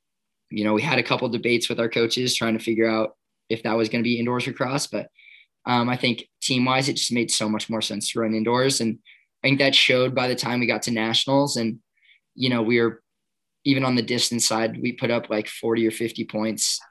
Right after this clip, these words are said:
at, like, the national meet. So, like, yeah, doing that was really cool. And, um, I've always wanted to win, like, a team championship, and being able to win indoors and even getting second outdoors was really cool. Um, but yeah, like, doing that with, like,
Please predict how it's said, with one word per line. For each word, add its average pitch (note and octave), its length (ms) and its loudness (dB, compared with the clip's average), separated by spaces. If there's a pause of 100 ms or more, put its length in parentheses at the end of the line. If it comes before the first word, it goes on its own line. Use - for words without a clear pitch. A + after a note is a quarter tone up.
(120)
at, G#2+ 320 -6
like, G#2 200 -6
the A#2 80 -4
national G#2+ 400 -2
meet. A2 240 -4
So, A#2 200 -2
like, A2+ 220 -2 (1120)
yeah, C#3 180 4
doing C#3+ 280 4
that C3+ 160 2
was A#2 160 0
really A#2+ 200 0
cool. A#2 380 -2
And, A2 240 -4 (100)
um, A2 420 -4 (280)
I've C3+ 120 2
always C3+ 240 6
wanted A#2+ 260 0
to A#2+ 80 0
win, A#2+ 440 -2 (580)
like, A#2+ 180 0
a B2 60 0
team A#2+ 260 0
championship, C#3 720 0
and A#2 200 -2
being A#2 180 0
able A2+ 160 0
to A#2 80 2
win A2+ 180 0
indoors A#2+ 640 0 (400)
and C3+ 80 0
even F3+ 160 4
getting D#3+ 180 2
second B2 320 2
outdoors F2+ 440 -4
was - 100 -10
really A#1 240 -4
cool. A1+ 280 -6 (500)
Um, A#2 380 0 (100)
but C3 80 2
yeah, B2 160 4
like, G#2 200 -4 (280)
doing C#3 260 4
that B2+ 320 0
with, - 200 -6
like, A2 200 -6